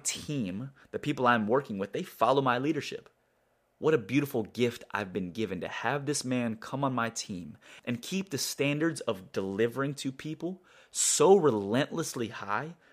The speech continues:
that I am literally hiring somebody that <laughs> I am also being inspired by.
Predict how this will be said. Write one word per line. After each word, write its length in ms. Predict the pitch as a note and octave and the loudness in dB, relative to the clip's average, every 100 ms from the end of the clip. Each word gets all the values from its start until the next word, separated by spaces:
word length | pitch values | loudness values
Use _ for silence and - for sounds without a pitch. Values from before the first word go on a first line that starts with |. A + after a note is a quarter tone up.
| - _ _ | -20 _ _
that 260 | C#3+ - - | 6 6 -2
I 180 | D#3 G#3+ | 4 6
am 360 | F3+ C3 C3 | 6 4 2
literally 600 | F3+ C4+ A#3 A2 F2 B2 - _ - _ | 6 8 8 6 4 -8 -14 _ -20 _
hiring 600 | - - G#3 B3+ G3+ B2+ | -8 8 12 12 12 12
somebody 600 | - B2 A2 F2+ G2+ D3+ - _ _ _ | 4 0 4 2 2 -6 -14 _ _ _
that 200 | D3 - | 6 6
<laughs> 40 | - | 6
I 300 | - A3 G3 | 8 8 8
am 160 | F3 D3+ - | 6 4 8
also 380 | E3+ G3 F3 C#3+ | 10 10 12 10
being 260 | C#3+ D#3 | 10 4
inspired 720 | D3+ C#3 - E3+ F#3+ F#3 A#2+ | 2 0 2 6 8 6 4
by. 280 | F#2 - D#3+ | -2 -6 -8